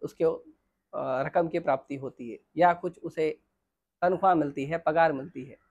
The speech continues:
उसी प्रकार ये समस्त सृष्टि जो हमें प्राप्त हुई है, ये सृष्टि में जिन जिन वस्तुओं का हमें उपयोग करना है वो भगवान की सेवा में करना है। क्यों? क्योंकि सृष्टि के असली मालिक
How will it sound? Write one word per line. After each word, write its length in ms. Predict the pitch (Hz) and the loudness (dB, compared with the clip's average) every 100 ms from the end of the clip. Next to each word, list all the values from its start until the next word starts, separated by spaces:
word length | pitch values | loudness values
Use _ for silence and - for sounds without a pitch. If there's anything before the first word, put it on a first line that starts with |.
| _ _ _ _ | _ _ _ _
उसी 240 | 185 180 285 | 0 4 6
प्रकार 420 | 262 233 196 196 | 6 10 10 10
ये 180 | 196 208 | 6 2
समस्त 420 | 214 208 262 247 | 6 6 6 2
सृष्टि 420 | 196 208 - 285 | 0 -2 -4 -4
जो 120 | 247 | 0
हमें 260 | 208 185 175 | 0 2 0
प्राप्त 360 | 170 156 - 156 | 0 0 -2 -6
हुई 180 | 165 | -4
है, 240 | 160 139 - _ _ _ 165 | -4 -6 -12 _ _ _ -8
ये 80 | |
सृष्टि 440 | 165 185 - 240 240 | -6 -8 -8 -6 -2
में 340 | 196 196 147 | 0 0 -2
जिन 220 | 147 185 | -4 -2
जिन 160 | 190 247 | 0 0
वस्तुओं 400 | 233 190 - 196 | 0 0 -2 -2
का 100 | 190 | -2
हमें 200 | 175 180 | -2 -2
उपयोग 440 | 156 139 151 165 | -2 -2 -2 -2
करना 260 | 165 151 143 | -2 -4 -4
है 240 | 135 135 _ _ _ _ | -6 -12 _ _ _ _
वो 80 | 185 | 0
भगवान 440 | 165 160 170 185 202 | 2 6 6 6 4
की 120 | 190 | -4
सेवा 260 | - 165 | 2 4
में 140 | 175 175 | 4 2
करना 320 | 170 160 156 | 0 0 -2
है। 180 | 147 139 | -2 -4
क्यों? 300 | - 233 254 - _ _ - | 0 2 2 -4 _ _ -10
क्योंकि 220 | 156 180 | -4 -4
सृष्टि 440 | - 175 - 220 | -4 -8 -6 -4
के 80 | 208 | 2
असली 320 | 170 - 185 | 2 2 -2
मालिक 420 | 170 151 156 170 | 0 2 0 -4